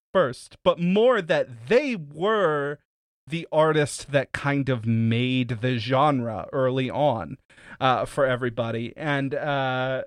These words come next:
man, reading this stuff, uh, i-, it's, it's a, uh, it's an untarnishable legacy, I think, at this point, from a success standpoint.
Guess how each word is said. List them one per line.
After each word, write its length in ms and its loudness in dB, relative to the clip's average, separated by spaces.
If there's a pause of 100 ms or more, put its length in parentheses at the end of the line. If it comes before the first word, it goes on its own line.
(300)
man, 460 2
reading 340 -4
this 160 -2
stuff, 380 0
uh, 300 2 (420)
i-, 180 -12
it's, 480 0
it's 300 -2
a, 300 4
uh, 580 4 (420)
it's 300 2
an 260 2 (100)
untarnishable 1120 2
legacy, 640 0
I 120 0
think, 300 -4
at 140 -2
this 180 -2
point, 300 0
from 240 0
a 140 0
success 680 -4
standpoint. 680 -4